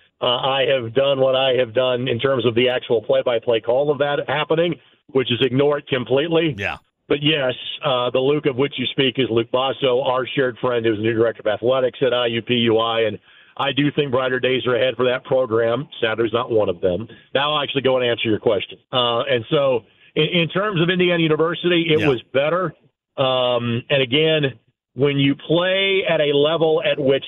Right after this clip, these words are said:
Speaker 1: they play, when you have the Big Ten, you know, this is not like Indiana had to win that game to an N C A A tournament team. It would have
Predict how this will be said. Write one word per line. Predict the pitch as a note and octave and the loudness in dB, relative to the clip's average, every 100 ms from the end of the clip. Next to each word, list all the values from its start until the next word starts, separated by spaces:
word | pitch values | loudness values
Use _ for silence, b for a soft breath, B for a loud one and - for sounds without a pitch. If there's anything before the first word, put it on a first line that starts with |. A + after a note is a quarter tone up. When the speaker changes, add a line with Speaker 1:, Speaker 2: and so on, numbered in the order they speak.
| - | 0
Speaker 1:
they | A2+ | 0
play, | A2 - E3+ E3+ D#3 D3 D3+ | 0 0 0 2 2 2 0
when | B2+ A#2+ | 0 -2
you | A#2 A#2 | 0 0
have | C#3+ D#3+ D#3+ D#3 D3+ | 2 0 0 -2 -4
the | A2 | -4
Big | A#2+ A2 | -2 -4
Ten, | - D#3+ D#3+ D3 B2+ b b b _ | -2 0 2 2 -2 b b b _
you | C3+ | -2
know, | C3 | 2
this | C3+ D3 | 0 0
is | D3+ A#2+ | -2 0
not | D3 D#3+ E3+ | 0 0 0
like | D3+ D3 C3+ | 0 0 0
Indiana | D3 C#3 C3+ C3+ C3 A#2+ - _ _ | 0 0 0 2 0 0 -4 _ _
had | - D#3 F3 | -6 -4 0
to | D#3 | 0
win | D3 D#3 D#3 | 2 2 2
that | D3 D3 | 0 0
game | C#3 | 0
to | C3+ | 2
an | C3 | 2
N | B2+ C3+ | 0 0
C | |
A | B2+ | 0
A | A#2+ | 0
tournament | - B2 A2 A2 - | -2 -2 0 -2 0
team. | A2 G2 F#2 - b b | 0 0 -4 -12 b b
It | D#3 E3+ | -2 0
would | F3 D#3 C3+ | 2 2 2
have | B2+ | -2